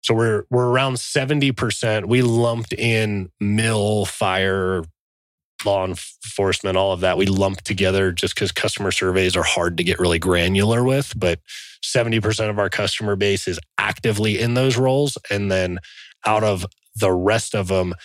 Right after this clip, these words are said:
ninety percent of the rest of that thirty percent are veterans of those industries. And then a minority of our customers are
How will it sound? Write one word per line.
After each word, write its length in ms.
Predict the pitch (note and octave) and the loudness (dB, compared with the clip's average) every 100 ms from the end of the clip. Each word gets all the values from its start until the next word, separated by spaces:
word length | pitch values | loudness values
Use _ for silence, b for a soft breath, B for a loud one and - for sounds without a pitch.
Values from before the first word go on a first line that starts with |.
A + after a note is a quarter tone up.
| B B | B B
ninety 380 | F2 G2+ C3 C3 | -2 0 2 -2
percent 340 | A#2 A#2 A#2+ A2+ | -2 -2 0 -2
of 120 | G2 | 0
the 120 | F2+ | -2
rest 500 | F2 F2 G2+ - - | 0 0 0 -2 -4
of 160 | F#2+ F2+ | -6 0
that 240 | F2+ - | -2 0
thirty 280 | G#2 G2 G2 | 0 0 0
percent 500 | F#2 F2 - F#2+ A2 _ _ _ _ - | -2 -4 -2 -4 -4 _ _ _ _ -2
are 140 | G2 | 0
veterans 680 | E2+ F2 F#2+ F#2+ F#2 E2+ D#2+ | 0 -2 -2 0 -2 -2 -6
of 500 | - F#2 F2 E2 D#2 - - _ _ _ - | -4 -2 0 -2 -6 -20 -20 _ _ _ -8
those 280 | G2+ E2 E2 | -4 -2 -2
industries. 640 | E2 D#2+ D#2 - D#2 D#2+ | -6 -6 -6 -6 -8 -8
And 120 | F2 F2 | -6 -4
then 120 | E2+ | -2
a 40 | |
minority 680 | E2 E2+ F2 F#2 F#2 E2+ E2+ | -2 -2 0 2 2 2 -2
of 100 | D#2+ | -4
our 100 | D#2 | -8
customers 640 | - D#2 - E2 D#2+ D#2 | -8 -8 -8 -6 -4 -4
are 200 | D#2+ D2+ | -4 -6